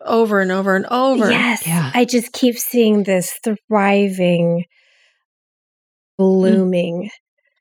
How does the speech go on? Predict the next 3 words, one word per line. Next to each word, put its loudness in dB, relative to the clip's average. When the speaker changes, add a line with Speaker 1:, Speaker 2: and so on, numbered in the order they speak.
Speaker 3:
Ugh. 0
Speaker 2:
tree. 0
Speaker 3:
So 0